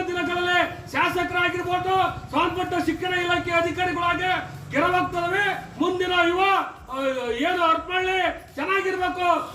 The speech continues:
ಕೆ-, ಶಿಕ್ಷಣ ಕ್ಷೇತ್ರದಲ್ಲಿ ಚೆನ್ನಾಗಿರ್ಬೇಕು, ಮತ್ತೆ ಬೇಕಾಬಿಟ್ಟಿ ಡೊನೇಷನ್ ಅನ್ನ ನಾಯಿ ಕೊಳೆ ಅಂತ ಹುಡುಗಿರ್ತಕ್ಕಂಥ ಶಿಕ್ಷಣ, ಆ,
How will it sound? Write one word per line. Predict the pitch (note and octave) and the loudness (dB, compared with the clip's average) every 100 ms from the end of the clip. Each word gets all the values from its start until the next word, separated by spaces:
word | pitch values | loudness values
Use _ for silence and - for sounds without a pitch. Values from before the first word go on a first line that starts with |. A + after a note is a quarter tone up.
| - | 0
ಕೆ-, | F4 F#4+ D4 | 0 0 -2
ಶಿಕ್ಷಣ | C#4 D4+ - F#4 F4+ | -2 -2 -2 -2 -4
ಕ್ಷೇತ್ರದಲ್ಲಿ | - F4 E4+ D#4 E4+ E4+ E4+ D#4 - - - | -2 -4 -2 -2 -2 2 2 2 -2 -10 -4
ಚೆನ್ನಾಗಿರ್ಬೇಕು, | D#4+ F#4+ F4+ F4+ F4 F4 F4+ F4+ E4 - - D4 | 2 2 2 0 0 0 2 4 4 0 -4 -4
ಮತ್ತೆ | E4+ F4 D#4+ | -2 2 2
ಬೇಕಾಬಿಟ್ಟಿ | D4+ F4+ F#4 F4+ F4 F4+ F4 E4+ - - - | 2 0 2 0 0 -2 2 2 2 -6 -2
ಡೊನೇಷನ್ | C#4+ E4+ E4 F4 | 0 0 0 -2
ಅನ್ನ | F4 E4+ E4+ D#4+ - D3+ A3+ | 0 0 2 0 -2 -4 2
ನಾಯಿ | F#4 F#4+ | 4 2
ಕೊಳೆ | F4 F4+ F4+ | 0 2 2
ಅಂತ | E4 | 2
ಹುಡುಗಿರ್ತಕ್ಕಂಥ | E4+ E4+ E4 E4 E4 E4+ E4 E4 E4 D#4+ - - - | 0 0 0 -2 -4 -4 -2 0 4 4 2 -8 -4
ಶಿಕ್ಷಣ, | D4 D4 E4+ F4 E4 D4 - | -4 0 -2 0 0 -2 -10
ಆ, | B3 | -6